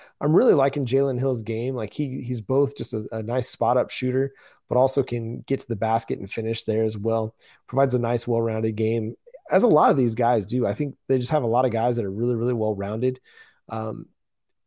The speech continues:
but I think something that they're missing is just kind of that, that guy that can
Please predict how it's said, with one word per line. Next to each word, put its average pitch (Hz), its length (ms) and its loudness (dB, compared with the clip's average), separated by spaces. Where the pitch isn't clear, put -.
but - 80 0
I 123 40 2
think 156 240 -2
something 139 360 0
that 113 100 -4
they're 113 120 0
missing 117 360 -2
is 104 100 -4
just 110 160 -10
kind 120 200 -4
of 107 60 -4
that, 104 280 -4
that 107 220 -2
guy 113 280 2
that 110 140 -6
can 98 320 -10